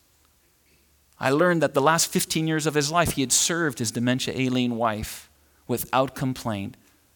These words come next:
I learned that over the course of many years, he had learned how to pray. He said initially, at one point he said, "T J, I, I didn't pray for my first twenty or thirty years as a Christian. I just didn't believe in it.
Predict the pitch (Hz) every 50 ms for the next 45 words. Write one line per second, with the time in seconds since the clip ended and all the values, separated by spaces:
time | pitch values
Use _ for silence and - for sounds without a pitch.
0 | _ _ _ _ _ _ _ - - - - - - 135 143 170 170 190 196 196
1 | 190 175 165 160 - 170 165 160 160 160 - 180 175 - 165 156 175 180 175 170
2 | 190 208 202 180 160 - 170 160 156 151 147 - - - - - - 139 135 135
3 | 151 165 170 165 160 156 147 143 143 - - - 147 139 131 139 - - - -
4 | 147 127 117 110 95 92 110 117 - _ _ _ _ _ _ _ _ _ _ _
5 | _ _ _ _ _ _ _ _ _ _ _ _ _ _ _ - 147 143 - -
6 | 139 139 131 131 127 131 135 - - 135 123 127 131 135 - 143 131 127 123 -
7 | 131 120 123 - 139 127 127 135 131 127 120 131 127 123 - - - - - 135
8 | 123 131 156 160 156 143 - - 139 123 120 117 - 110 110 110 110 - 123 110
9 | - - - - 117 117 117 113 110 107 - - 113 107 101 101 101 101 101 95
10 | 95 98 92 98 92 - 85 - - - - 87 85 82 - _ _ _ _ _
11 | _ _ _ _ _ _ - 113 120 117 - - - - _ _ _ _ _ _
12 | _ _ - _ _ _ _ _ - 120 - - 110 107 110 107 117 123 139 117
13 | 113 107 95 - - _